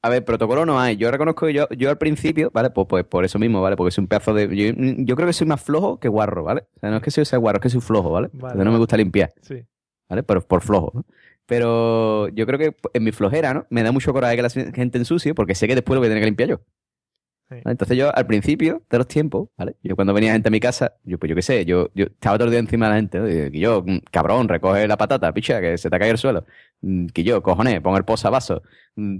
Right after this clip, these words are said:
Speaker 1: que yo", y, y siempre estaba ahí encima de la gente, ¿no? Hasta que me di cuenta que a la gente se, le molestaba, ¿vale? Se sentaba mal.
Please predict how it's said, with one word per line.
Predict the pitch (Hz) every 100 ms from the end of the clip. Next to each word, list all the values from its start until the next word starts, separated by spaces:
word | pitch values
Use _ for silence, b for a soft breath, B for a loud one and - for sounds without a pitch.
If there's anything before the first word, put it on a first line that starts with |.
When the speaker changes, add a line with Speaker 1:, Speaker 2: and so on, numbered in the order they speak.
| -
Speaker 1:
que | 107
yo", | 127 - -
y, | 95 -
y | 90
siempre | 87 82
estaba | 92 98
ahí | 101
encima | 104 101 101
de | 90
la |
gente, | 95 92
¿no? | 87 - -
Hasta | 95
que | 104
me | 110
di |
cuenta | 120 139
que |
a | 139
la |
gente | 123 147
se, | - - - -
le | 120
molestaba, | 113 107 101 123 135
¿vale? | 104 147
Se | 131
sentaba | 110 104 120
mal. | 113 113